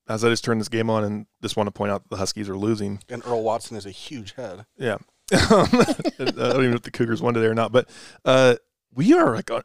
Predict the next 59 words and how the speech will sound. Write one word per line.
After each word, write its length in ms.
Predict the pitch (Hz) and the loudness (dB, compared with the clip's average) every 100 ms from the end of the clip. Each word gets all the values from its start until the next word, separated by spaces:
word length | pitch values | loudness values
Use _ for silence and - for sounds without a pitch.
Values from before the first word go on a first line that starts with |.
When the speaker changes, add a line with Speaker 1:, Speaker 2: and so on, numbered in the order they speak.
| _ | _
Speaker 1:
not 180 | 123 143 | -6 -4
to 60 | 131 | 2
go 120 | 113 | 2
negative 400 | 98 101 131 160 | 2 -2 -2 0
right 100 | 170 | 0
now, 220 | 180 202 - | 0 -2 -6
but 140 | 107 | -4
this 160 | 294 302 | -2 0
is 120 | 127 | 2
literally, 460 | 123 160 147 113 - _ - | 6 6 6 4 -2 _ -2
I 80 | |
just 140 | 143 - | -2 2
got 180 | 139 - _ _ _ _ 113 | 2 0 _ _ _ _ 0
deja 400 | 123 120 123 113 | 2 4 4 4
vu 280 | 120 131 | 4 4
of 160 | 110 107 _ _ _ _ _ _ - | 2 -4 _ _ _ _ _ _ 0
opening 380 | 131 151 131 123 | 0 2 0 2
night 220 | 120 120 | 2 0
of 80 | 117 | -6
the 100 | 117 | -4
Pac-twelve 480 | 127 110 - 117 | -4 -2 0 0
tournament 460 | - 127 120 113 117 _ _ _ _ _ _ _ _ _ _ | 0 -2 -2 -4 -8 _ _ _ _ _ _ _ _ _ _
and 440 | 113 104 98 101 101 | -10 -8 -8 -8 -8
getting 220 | 110 147 | -8 -6
shut 240 | - 120 98 | -6 -6 -6
down. 360 | 123 107 - _ _ _ _ _ | -8 -8 -14 _ _ _ _ _
We're 160 | 127 202 | 0 2
Speaker 2:
co-, 60 | |
Speaker 1:
like, 100 | 190 | 2
Speaker 2:
we're 140 | 151 175 | 4 4
Speaker 1:
we're 60 | 170 | 6
Speaker 2:
co-, 60 | |
Speaker 1:
there. 160 | 160 151 | 4 2
Speaker 2:
we're 80 | 175 | 0
coming. 320 | 170 185 175 - _ _ - | 0 -2 -2 -10 _ _ -2
Well, 140 | 175 | 2
what 140 | 196 | 4
are 40 | 226 | 2
we, 220 | 151 120 | 0 0
like, 240 | 117 117 | -2 -2
four 460 | - - 139 147 170 | -8 -12 -4 -2 0
days 320 | 135 151 151 | 0 -2 -4
away 300 | 147 135 151 | -6 -4 -6
today 360 | - 131 123 151 | -6 -6 -6 -6
from 220 | - 131 | -6 0
Speaker 1:
Our 100 | 147 | 0
Speaker 2:
when, 140 | 123 | 0
like, 180 | 120 104 | -4 -8
school 320 | - 131 131 | -12 -10 -8
shut 240 | 147 165 160 | -4 -4 -6
down 160 | 156 165 | -4 0
Speaker 1:
of 100 | 120 | 2
Speaker 2:
and 20 | |
Speaker 1:
our 80 | 120 | 2
Speaker 2:
stuff 100 | - | 4
Speaker 1:
two 120 | 156 | 6
Speaker 2:
like 80 | 143 | 6
Speaker 1:
week, 140 | 147 139 | 8 6
Speaker 2:
that? 240 | 104 | 4